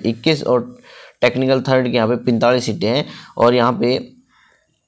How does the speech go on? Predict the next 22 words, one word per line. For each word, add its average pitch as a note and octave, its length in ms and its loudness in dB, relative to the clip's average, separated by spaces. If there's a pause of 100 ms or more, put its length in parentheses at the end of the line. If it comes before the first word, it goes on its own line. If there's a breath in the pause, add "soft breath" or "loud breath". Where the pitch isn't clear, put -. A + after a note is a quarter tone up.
(400)
हेल्पर A#2+ 460 2
के C3+ 80 2
लिए C3+ 200 4
यहाँ A#2+ 140 4
पे A#2+ 200 0
एक B2 200 -2
सौ C3 120 0
पच्चीस C#3+ 380 0
सीटें B2 220 0
निकल A2 240 0
के G#2 100 -2
आई A2 160 2
हैं, C#3+ 200 -2 (320 loud breath)
ठीक D#3 140 0
है। G#2+ 140 2
और A#2+ 300 0 (880)
टोटल C3+ 260 2
यहाँ C3+ 180 4
पे A#2+ 160 0
वैकेंसी B2+ 340 -2
देखिए B2 260 0
दोस्तों, A#2 340 0